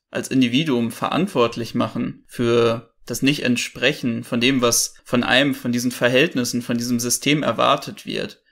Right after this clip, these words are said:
ist natürlich auch das Problem, dass diese Gesellschaft streng hierarchisch organisiert ist.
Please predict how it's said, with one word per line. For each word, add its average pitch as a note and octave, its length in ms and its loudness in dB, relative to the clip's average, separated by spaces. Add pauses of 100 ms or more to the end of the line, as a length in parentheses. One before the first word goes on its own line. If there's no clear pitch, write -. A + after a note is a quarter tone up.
(560)
ist - 100 -10
natürlich C#3+ 460 2
auch C3+ 320 0 (100)
das C3+ 180 -6
Problem, C3+ 520 2
dass C3 500 2 (180)
diese C3 200 2
Gesellschaft C3 920 0
streng C#3+ 420 0
hierarchisch C#3+ 920 -2 (440)
organisiert A2+ 640 -2
ist. - 420 -6